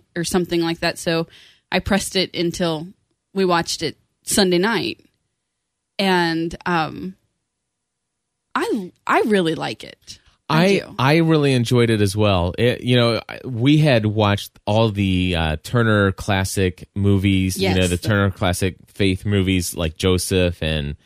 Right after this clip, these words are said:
Speaker 1: Uh,
Speaker 2: um,
Speaker 1: Samson and Delilah and, uh, um, Abraham, Isaac, and Jacob.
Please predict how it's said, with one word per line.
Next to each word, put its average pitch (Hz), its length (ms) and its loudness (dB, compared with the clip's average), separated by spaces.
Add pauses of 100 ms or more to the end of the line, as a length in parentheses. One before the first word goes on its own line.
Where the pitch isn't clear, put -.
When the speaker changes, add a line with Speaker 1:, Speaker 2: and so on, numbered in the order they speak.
(320)
Speaker 1:
Uh, 185 60 -4
Speaker 2:
um, 170 120 -2
Speaker 1:
Samson 202 440 0
and 190 120 4
Delilah 175 720 2
and, 165 320 -4
uh, 156 320 -6 (340)
um, 160 240 -6
Abraham, 185 400 2
Isaac, 175 360 -2
and 170 120 0
Jacob. 160 480 -4